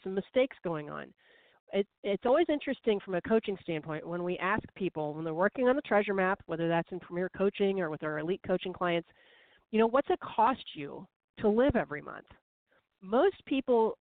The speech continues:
I think, guesstimate and are probably about seventy percent correct.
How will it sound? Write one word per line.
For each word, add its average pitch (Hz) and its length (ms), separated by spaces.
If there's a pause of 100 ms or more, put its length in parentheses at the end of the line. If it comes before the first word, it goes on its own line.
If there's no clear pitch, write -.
I 190 120 (100)
think, 247 160 (180)
guesstimate 262 600 (500)
and 220 100
are 247 120 (240)
probably 330 480
about 262 240 (240)
seventy 240 460
percent - 500
correct. 185 480